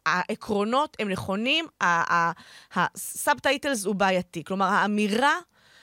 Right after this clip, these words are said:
אה, של ה-, הפוליטיקלי קורקט שקצת גומר אותנו בעידן המודרני, של "אני לא רוצה להגיד כישלון כי זה לא מילה יפה". כלומר, <laughs> זה כמו ב-, בזה של ארץ נהדרת, את לא יכולה להגיד לו את זה בצורה יותר רגעה, כמו למשל, "צדקת?"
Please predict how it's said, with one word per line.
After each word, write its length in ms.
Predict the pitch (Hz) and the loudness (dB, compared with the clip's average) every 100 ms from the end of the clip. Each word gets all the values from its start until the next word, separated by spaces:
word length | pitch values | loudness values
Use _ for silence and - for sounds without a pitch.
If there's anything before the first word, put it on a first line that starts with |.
| _ _ _ _ _ _ _ _ 196 | _ _ _ _ _ _ _ _ -4
אה, 200 | 196 185 | -2 -2
של 380 | 208 - 190 180 | -2 0 2 4
ה-, 560 | 170 170 160 165 165 160 | 4 4 2 2 0 -2
הפוליטיקלי 600 | 170 165 196 196 240 233 | -2 -4 -2 -2 -2 -4
קורקט 280 | 202 196 233 | -2 -4 -4
שקצת 260 | 226 240 202 | -4 -6 -4
גומר 280 | 185 196 233 | -2 0 0
אותנו 320 | 254 185 180 | 0 -2 0
בעידן 320 | 165 170 220 | -2 0 -2
המודרני, 420 | 233 202 247 247 | 0 0 0 0
של 160 | 202 208 214 | -2 -2 -2
"אני 200 | 220 214 | -2 4
לא 180 | 254 | 4
רוצה 320 | 285 269 - 269 | 4 0 -2 2
להגיד 360 | 233 202 254 | 0 0 -6
כישלון 400 | - 226 214 247 | -4 -4 -2 -2
כי 120 | 240 | -4
זה 120 | 208 208 | -2 0
לא 120 | 233 | 0
מילה 260 | 233 220 | 0 0
יפה". 500 | 240 208 - 233 160 | 0 -2 0 2 2
כלומר, 260 | 151 190 185 - - - | 0 -4 -4 -6 -20 -18
<laughs> 340 | - - - | -12 -12 -10
זה 60 | - | -12
כמו 240 | 190 208 214 | -6 -4 0
ב-, 260 | 185 165 156 - - 220 | 0 0 -4 -10 -20 -20
בזה 520 | 165 175 165 165 160 196 | -4 0 2 0 -2 -4
של 240 | 202 165 | -4 -4
ארץ 280 | 160 190 - | -4 -4 -4
נהדרת, 320 | 165 208 185 | -2 0 0
את 60 | 180 | 0
לא 80 | |
יכולה 200 | 214 247 | 0 0
להגיד 220 | 196 202 214 | 0 -2 -2
לו 220 | 214 190 | 0 0
את 80 | 175 | -2
זה 100 | 160 | -8
בצורה 340 | 170 170 175 | -8 -2 -2
יותר 240 | 170 180 | -2 -2
רגעה, 380 | 233 240 214 156 160 - | 0 0 0 0 -8 -12
כמו 180 | 180 | -6
למשל, 380 | 175 165 185 147 | -6 -4 -4 -4
"צדקת?" 440 | - 143 139 - | -6 -4 -4 -2